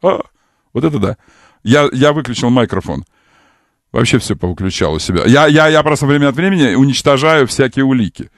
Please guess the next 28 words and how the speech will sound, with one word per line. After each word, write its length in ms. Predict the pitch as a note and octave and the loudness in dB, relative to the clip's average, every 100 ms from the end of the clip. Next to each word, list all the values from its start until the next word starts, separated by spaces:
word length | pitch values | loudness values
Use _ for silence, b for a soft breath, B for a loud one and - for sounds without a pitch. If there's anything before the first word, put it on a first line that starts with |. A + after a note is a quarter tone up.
| _ - | _ 2
И 160 | A#2 | 4
выключил 460 | A2+ C3+ C#3 A#2 B2 | 4 2 -2 0 0
м-, 120 | G2+ | 0
микрофон 680 | G2+ A#2+ B2+ A#2 A2 A#2 G#2 | 0 0 2 0 -2 -2 0
доступ 440 | A#2+ A#2 G#2 - | -2 -2 -6 -8
к, 100 | - | -2
э, 240 | G#2 G2 F#2 F#2+ | 0 0 -2 -4
этому 280 | G2 G#2 G#2 | -4 -2 -4
самому. 400 | - E2+ C2+ - b b b | -4 -6 -8 -14 b b b
Я 220 | - A#2 A2+ | -2 0 2
вот 160 | G2 | 0
Даниилу 320 | B2 B2 B2+ A#2 | 2 2 2 0
Славину 320 | C#3+ D#3+ C#3+ | -2 -2 -4
попытаюсь 320 | B2+ C3 C3 | -4 -2 -2
позвонить. 560 | - C#3 G#3 G3 - - _ - | -2 -2 0 -2 -4 -12 _ -8
А 100 | F#2+ | -4
что 160 | B2 | -2
ты 80 | A#2+ | 0
думаешь? 240 | A2 E2 - _ - | -2 -4 -10 _ -6
Он, 160 | G2 | 0
может 200 | G2+ G#2 | 2 0
быть, 140 | G2+ A2+ | -2 -2
и 40 | |
ответит. 500 | A2+ A#2+ - - - - - _ _ _ | -2 -2 -4 -6 -8 -18 -20 _ _ _
Сейчас. 320 | - F2 - _ _ _ _ _ _ _ _ F2+ F#2 F#2+ F2+ E2+ - - - _ | -8 -8 -10 _ _ _ _ _ _ _ _ -4 0 0 0 -2 -4 -8 -14 _
Секунду. 340 | - G2+ F2 - _ _ _ _ _ _ _ _ _ _ _ _ _ - | -8 -4 -4 -8 _ _ _ _ _ _ _ _ _ _ _ _ _ -6
А, 240 | - - _ | -6 -6 _
нет. 180 | - - | -8 -8